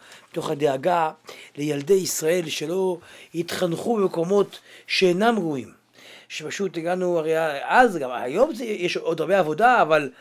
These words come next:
כמובן הכל הולך ומשתפר, ועוד, אה, אה, צעירים נרשמים לחינוך תורני, אבל היה את המצב ש-, אה, היה חוסר גדול בתלמודי תורה, אנשים היו,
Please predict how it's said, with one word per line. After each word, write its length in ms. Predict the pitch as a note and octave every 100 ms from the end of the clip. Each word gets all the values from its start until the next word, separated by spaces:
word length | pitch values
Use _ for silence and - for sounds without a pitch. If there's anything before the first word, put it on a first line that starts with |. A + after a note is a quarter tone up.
| - - -
כמובן 400 | C#3+ D3 F#3 F3 D#3
הכל 260 | D3 - F#3
הולך 240 | E3+ F#3
ומשתפר, 720 | D#3 C#3 D3+ C3+ G#3+ G3+ F3 C#3+
ועוד, 340 | D3 G#3+ F#3
אה, 60 | F3+
אה, 540 | E3+ E3+ E3 D#3 D#3 D3
צעירים 580 | - D#3+ D3+ D3+ G3 E3+
נרשמים 360 | D#3 - E3+
לחינוך 320 | D#3+ D3+ E3 -
תורני, 460 | D#3+ C#3+ D#3 E3+ - - - - - - -
אבל 540 | D#3 E3 D#3+ D3+ C#3+ -
היה 420 | - C#3 D#3+ D#3
את 140 | -
המצב 520 | C#3 B2 - D#3 F3+ G3 F3 E3
ש-, 160 | - C3+ C3 A#2+ G#2 _ - - - -
אה, 360 | C#3 C3+ C3 B2+ B2
היה 340 | C#3+ D3+ C#3+ -
חוסר 460 | - G#3 G3 F3
גדול 420 | D#3 D#3 F3 F3+
בתלמודי 400 | D#3 C#3 C3+ C#3
תורה, 460 | D#3 C3+ D3+ F3+ E3+ - - - - - -
אנשים 240 | - -
היו, 560 | D#3 E3 E3+ D#3+ D#3 C#3+